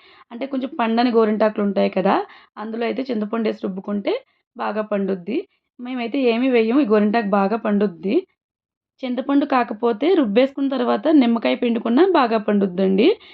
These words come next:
నిమ్మకాయ అయినా పైన పిండుకుంటే సరిపోతుంది. పండని గోరింటాకు అయితే ఇలా ప్యాకింగ్ అయితే చేస్తానండి నేను. ఐదో ఆరో ప్యాకింగ్లు అయితే చేశాను.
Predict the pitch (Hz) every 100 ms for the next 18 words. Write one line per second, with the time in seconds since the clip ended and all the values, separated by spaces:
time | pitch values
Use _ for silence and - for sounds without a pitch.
0 | - 240 233 226 247 233 262 - 220 214
1 | 220 214 214 214 285 208 190 208 202 185
2 | 214 427 _ _ _ - 240 247 254 220
3 | 208 202 208 208 190 180 226 403 _ _
4 | _ 240 247 247 233 214 240 247 220 233
5 | 214 214 196 - 214 202 196 190 185 196
6 | 339 403 _ _ _ - 202 208 247 220
7 | 214 220 208 202 214 208 196 208 196 190
8 | 196 185